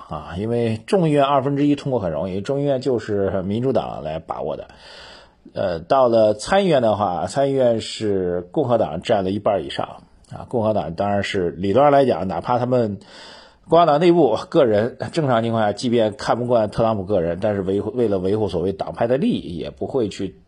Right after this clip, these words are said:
投这个赞同罢免的这个票，所以，呃，参议院要想拿到三分之二以上的票数，几乎是没有可能的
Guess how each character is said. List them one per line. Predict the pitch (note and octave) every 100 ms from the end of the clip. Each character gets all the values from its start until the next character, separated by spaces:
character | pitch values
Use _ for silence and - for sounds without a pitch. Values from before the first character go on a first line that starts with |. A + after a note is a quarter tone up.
| _
投 | - E2+ F2
这 | G2+
个 | F#2+ F#2+ _
赞 | - G#2
同 | F#2+ F#2 G2+
罢 | A2 F#2+
免 | G2+ -
的 | E2+
这 | F#2+
个 | G2
票， | - C3+ - -
所 | F#2
以， | G2 E2+ E2+ - - - - -
呃， | - G1+ -
参 | - C#3+
议 | D3
院 | D3 B2
要 | A#2+
想 | G2+ E2
拿 | F2
到 | A2
三 | G#2 C3+
分 | C#3
之 | D#3
二 | F#3+ B2
以 | E2+
上 | G#2+ F#2+
的 | F2
票 | B2 F#2
数， | - F2 - _
几 | - D3
乎 | - D3
是 | B2 F#2+
没 | F#2 A#2
有 | F#2+ D#2 -
可 | - D#2+
能 | -
的 | A#2